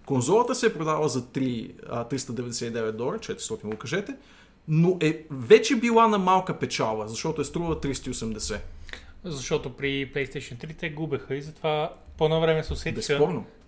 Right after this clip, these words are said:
Speaker 2: нали, седем години по-късно <laughs> и си казах: "Абе, знаеш какво? По-добре да не губим вече."
Speaker 1: По-добре да не губим.
Speaker 2: Може би е по-добре да печелим, колкото да губим.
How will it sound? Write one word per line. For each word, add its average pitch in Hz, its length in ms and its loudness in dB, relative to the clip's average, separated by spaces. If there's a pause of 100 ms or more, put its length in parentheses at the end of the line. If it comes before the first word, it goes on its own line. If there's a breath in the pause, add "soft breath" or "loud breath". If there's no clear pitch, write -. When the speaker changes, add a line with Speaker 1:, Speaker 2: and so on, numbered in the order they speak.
Speaker 2:
нали, 135 300 -4
седем 139 260 0
години 135 260 -4
по-късно 127 520 -8
<laughs> - 40 -10
и 185 100 -4
си - 140 -10
казах: 143 340 -2
"Абе, 135 140 -8
знаеш 151 160 -10
какво? 123 240 -10 (840 soft breath)
По-добре 196 300 -2
да 147 60 -2
не 139 80 -4
губим 127 260 -4
вече." 117 240 -10 (340)
Speaker 1:
По-добре 117 280 2
да 151 140 2
не 165 60 0
губим. 165 240 2
Speaker 2:
Може 214 160 4
би 220 60 2
е 214 80 -2
по-добре 160 300 -2
да 147 120 -4
печелим, 123 420 -6
колкото 127 220 -10
да 147 60 -8
губим. 120 240 -10